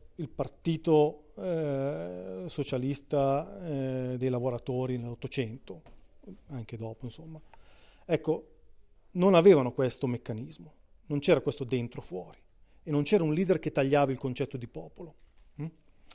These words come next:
Allora, ehm,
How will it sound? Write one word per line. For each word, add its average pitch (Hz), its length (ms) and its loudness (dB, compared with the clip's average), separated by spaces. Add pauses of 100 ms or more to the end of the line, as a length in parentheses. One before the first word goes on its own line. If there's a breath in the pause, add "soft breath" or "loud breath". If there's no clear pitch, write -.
(880 soft breath)
Allora, 143 460 6 (1700)
ehm, 165 480 6